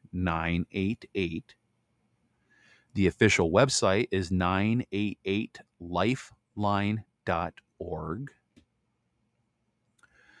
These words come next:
And so there is a twenty-four seven help. Um, and it's, again, it's just a quick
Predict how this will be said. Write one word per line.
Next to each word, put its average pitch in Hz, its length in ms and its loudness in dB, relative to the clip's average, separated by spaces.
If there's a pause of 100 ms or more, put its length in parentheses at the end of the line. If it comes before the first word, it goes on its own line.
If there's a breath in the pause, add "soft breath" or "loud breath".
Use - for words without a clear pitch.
(320 soft breath)
And 98 100 -2
so 90 300 2
there 90 260 2
is 85 100 -2
a 85 80 -2
twenty-four 92 460 -4
seven 92 400 2
help. 95 420 0 (960)
Um, 80 420 -4 (840)
and 92 100 0
it's, 85 120 -2
again, 87 340 -2
it's - 80 -12
just - 240 -6
a 98 40 -14
quick - 220 -4